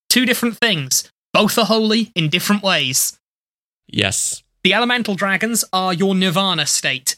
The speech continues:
Speaker 1: They are where you wanna be. That's what you wanna turn into one day, or join or fuse with, or I imagine there's about fifty billion different heretical sects talking about what specifically happens when you level up from dragon-blooded, because it's one of
Speaker 2: Mm-hmm.
Speaker 1: the things that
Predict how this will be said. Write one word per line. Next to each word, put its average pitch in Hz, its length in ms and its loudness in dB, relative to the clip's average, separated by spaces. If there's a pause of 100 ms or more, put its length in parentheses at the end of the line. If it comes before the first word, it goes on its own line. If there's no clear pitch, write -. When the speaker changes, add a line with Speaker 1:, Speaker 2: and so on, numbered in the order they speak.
Speaker 1:
They 160 120 0
are 185 140 0
where 185 140 -2
you 185 160 0
wanna 185 200 -2
be. 147 300 0
That's 151 240 -4
what 170 160 -6
you 156 80 -2
wanna 175 140 0
turn 190 280 0
into 165 320 0
one 135 240 -4
day, 113 260 -2 (120)
or 131 220 -4
join 165 340 2
or 147 100 2
fuse 160 400 0
with, 131 380 -2
or 131 280 0 (440)
I 170 80 4
imagine 170 360 0
there's 156 120 0
about 160 160 -2
fifty 190 320 0
billion 156 420 -2
different 151 300 -4
heretical 160 420 -2
sects - 460 -2
talking 160 340 -4
about 143 300 -2 (280)
what 180 200 2
specifically 180 680 0
happens 160 440 -4
when 143 160 -6
you 143 120 -4
level 139 260 -2
up - 140 -4
from 151 160 -6
dragon-blooded, 135 680 -4 (240)
because 147 180 0
it's 151 140 -2
one 156 140 2
of 156 80 0
Speaker 2:
Mm-hmm. 107 40 -2
Speaker 1:
the - 60 -2
things 151 340 0
that 156 160 -4